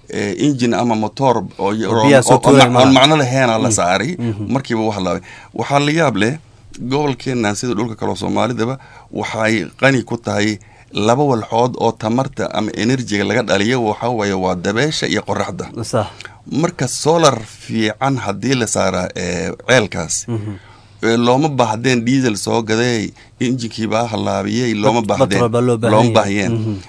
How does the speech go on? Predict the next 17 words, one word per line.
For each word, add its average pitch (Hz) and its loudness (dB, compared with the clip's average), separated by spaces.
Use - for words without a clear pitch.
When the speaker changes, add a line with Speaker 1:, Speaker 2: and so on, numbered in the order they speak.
Speaker 1:
Marka 127 -2
ninkaani 143 2
qof 160 -2
baa 143 2
contract 139 0
lagu 139 -2
siiyey, 139 -2
ceelkii 104 0
buu 143 -2
qoday, 170 0
ceel 98 -2
buu, 104 -2
ceel 127 2
baan 120 0
qoday 120 -2
uu 127 -2
leeyahay. 147 -4